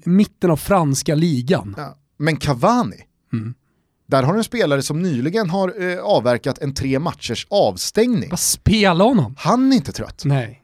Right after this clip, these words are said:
Speaker 2: Nej, det är, det är, det är, åh, det är, jag är nästan glad, inte för att jag liksom hoppas att det går dåligt för Manchester United, men jag blir alltid glad när såna här vurper och misstag och, och märkliga styrningar kostar.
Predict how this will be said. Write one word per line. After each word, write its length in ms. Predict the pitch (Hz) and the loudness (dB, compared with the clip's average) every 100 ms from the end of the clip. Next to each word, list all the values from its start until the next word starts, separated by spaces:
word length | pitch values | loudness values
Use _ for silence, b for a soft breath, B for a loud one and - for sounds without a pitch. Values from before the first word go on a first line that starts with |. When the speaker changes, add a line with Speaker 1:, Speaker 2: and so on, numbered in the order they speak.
| - | -6
Speaker 2:
Nej, 140 | 127 | -2
det 160 | 127 156 | 0 -2
är, 60 | 151 | -2
det 120 | 170 | -4
är, 80 | 160 - 202 | -6 -10 -8
det 80 | |
är, 200 | 185 214 202 _ _ _ | -8 -8 -14 _ _ _
åh, 220 | - - 220 - | -8 0 0 0
det 80 | - | -2
är, 180 | 233 190 | 0 2
jag 100 | 220 | 2
är 40 | |
nästan 440 | 247 - - 269 160 | 2 0 0 0 0
glad, 480 | 156 214 101 147 165 | 2 2 2 -2 -4
inte 200 | 180 147 | -4 -2
för 80 | 220 | -2
att 80 | 226 | 0
jag 100 | 165 | -2
liksom 180 | 127 | -2
hoppas 340 | 117 151 - 117 | -2 -4 -4 -4
att 80 | 120 | -2
det 60 | |
går 100 | 120 | -2
dåligt 280 | 135 117 160 | -2 0 -2
för 80 | 156 | -4
Manchester 320 | 127 117 156 | -6 -6 -4
United, 320 | 202 - 82 b b b | -4 -4 -14 b b b
men 120 | 143 | -2
jag 100 | 170 | 0
blir 100 | 180 | 2
alltid 280 | 165 - 151 | 0 -2 -4
glad 480 | 151 226 123 110 127 - _ _ | 0 2 2 0 -6 -14 _ _
när 440 | 117 156 160 151 139 | -4 0 0 0 -2
såna 300 | - 151 143 | -2 -4 -2
här 480 | 117 131 123 120 104 _ _ _ _ 208 - | -2 0 0 -2 -4 _ _ _ _ -20 -20
vurper 800 | 175 123 196 113 - 131 131 143 | -6 2 2 2 -2 2 2 2
och 80 | 147 | -2
misstag 680 | 170 - - 135 127 123 127 | -2 -4 -6 0 2 0 0
och, 440 | 139 143 147 139 139 | -2 0 2 2 2
och 100 | 131 | 0
märkliga 600 | 170 156 107 - 131 127 | 0 0 -2 -6 -4 -4
styrningar 520 | - 175 113 107 110 | -2 -2 -2 -2 -4
kostar. 560 | - 190 - - - | -4 -6 -6 -6 -6